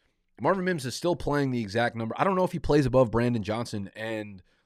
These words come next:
Lil Jordan Humphrey. I also think as a community, we haven't, we really haven't talked enough about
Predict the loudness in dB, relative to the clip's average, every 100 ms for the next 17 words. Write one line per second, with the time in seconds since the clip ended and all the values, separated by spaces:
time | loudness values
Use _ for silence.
0 | 2 2 6 4 4 0 -2 -6 -14 _
1 | _ _ _ _ -2 0 0 0 0 0
2 | -2 2 4 6 6 6 2 0 -2 0
3 | 2 0 0 0 4 4 6 4 0 -2
4 | -4 -4 -4 -4 -4 -4 -2 -4 -8